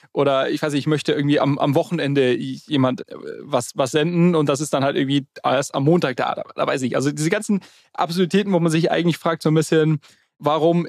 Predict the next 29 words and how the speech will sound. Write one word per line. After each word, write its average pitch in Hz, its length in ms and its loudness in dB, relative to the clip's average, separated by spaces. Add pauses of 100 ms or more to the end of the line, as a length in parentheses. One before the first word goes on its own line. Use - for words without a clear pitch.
ist - 200 -4
das 160 140 0
teilweise 156 260 0
noch 151 100 2
so - 140 0
ein 143 80 2
bisschen 143 560 0
wie 147 60 4
in 151 60 6
der 135 100 6
Steinzeit? 156 640 0 (300)
Und 156 300 0 (120)
die 165 100 2
Anspielung 160 460 2
ist 147 60 0
natürlich 143 260 0
ganz 139 180 -2
klar, 143 240 0
die 131 80 0
Coinbase 147 320 0
damit 127 160 2
macht, 135 260 0
ist 139 160 2
so - 80 -2
ein 139 80 4
bisschen, 139 340 2
hey, 135 220 2
in 147 220 0
der 135 260 2